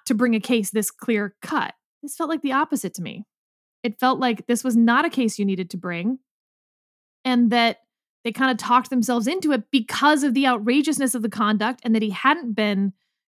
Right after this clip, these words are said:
convicted in the impeachment trial.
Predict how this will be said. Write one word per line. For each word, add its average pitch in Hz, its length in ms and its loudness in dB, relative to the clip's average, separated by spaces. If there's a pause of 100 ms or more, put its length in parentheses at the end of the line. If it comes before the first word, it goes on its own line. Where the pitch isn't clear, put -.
convicted 247 640 0 (320)
in 269 120 2
the 240 120 6
impeachment 214 500 -2
trial. 214 500 -2